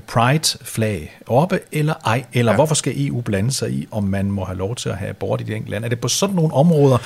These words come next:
Speaker 1: hvor du føler, at unionen, Bruxelles, bestemmer for meget over det enkelte land?
Speaker 2: Ja, og, øhm, og det er jo i virkeligheden, altså min bekymring går faktisk dybere, fordi, altså, jeg tror, i, i,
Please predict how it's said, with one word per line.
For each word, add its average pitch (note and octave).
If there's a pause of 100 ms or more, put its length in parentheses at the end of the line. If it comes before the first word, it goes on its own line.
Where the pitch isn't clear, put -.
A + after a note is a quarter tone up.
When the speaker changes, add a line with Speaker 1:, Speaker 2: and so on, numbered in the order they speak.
Speaker 1:
hvor B2
du D#3
føler, D3+
at A2+ (420)
unionen, C3
Bruxelles, B2+ (480)
bestemmer C#3+ (200)
for C#3
meget G#2
over G#2
det G2
enkelte G#2
land? F2
Speaker 2:
Ja, C#3+ (260)
og, G#2+
øhm, G2
og G#2
det A#2+
er -
jo A#2+
i A#2+
virkeligheden, C3 (200)
altså A2
min G#2
bekymring E3
går F2+
faktisk F2+
dybere, G#2
fordi, A2+ (840)
altså, F2+ (100)
jeg A#2+
tror, C3
i, -
i, F#2+